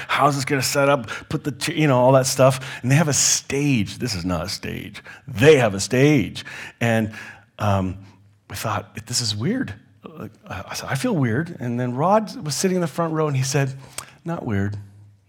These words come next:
just different." Mm. Yeah, different. It's not what I'm used to. Yeah. There are going to be adjustments,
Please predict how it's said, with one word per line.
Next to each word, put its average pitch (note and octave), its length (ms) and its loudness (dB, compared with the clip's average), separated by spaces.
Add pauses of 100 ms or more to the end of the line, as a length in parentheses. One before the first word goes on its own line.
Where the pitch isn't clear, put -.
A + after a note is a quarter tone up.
(840)
just - 280 -14
different." - 500 -14 (2250)
Mm. A#2 680 -12 (1000)
Yeah, - 300 -10 (180)
different. - 500 -16 (360)
It's - 140 -10
not C3 120 -2
what C3 160 0
I'm A#2+ 100 -4
used C3+ 280 -4
to. - 60 -16 (1500)
Yeah. B2 440 -10 (1120)
There A#2+ 200 -8
are C3 60 -6
going C#3 220 -12
to C#3 40 -10
be C3 140 -12
adjustments, - 760 -14